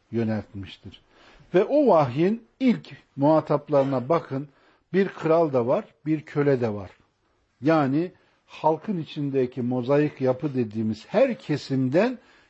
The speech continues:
bir insanı, bir numuneyi ne yaparsınız? Orada görürsünüz.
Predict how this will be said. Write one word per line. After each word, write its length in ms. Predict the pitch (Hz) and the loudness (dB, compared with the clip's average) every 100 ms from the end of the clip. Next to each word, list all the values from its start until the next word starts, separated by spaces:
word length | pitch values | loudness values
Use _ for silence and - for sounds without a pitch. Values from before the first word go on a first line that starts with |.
| - | -2
bir 300 | 196 208 185 | 2 2 0
insanı, 680 | 160 143 - 127 139 247 254 _ _ _ _ 185 | -4 -4 -4 -2 0 0 -4 _ _ _ _ 2
bir 260 | 240 202 | 2 4
numuneyi 600 | 165 156 139 131 127 127 | 2 2 0 0 0 0
ne 40 | 180 | 0
yaparsınız? 840 | 196 - 160 143 - 214 277 _ _ _ _ _ | 0 0 0 0 -4 -8 -8 _ _ _ _ _
Orada 520 | 190 160 123 156 233 - _ _ | 2 2 2 -4 -6 -12 _ _
görürsünüz. 720 | 127 131 117 - 123 170 214 | -2 0 -2 -6 -10 -10 -10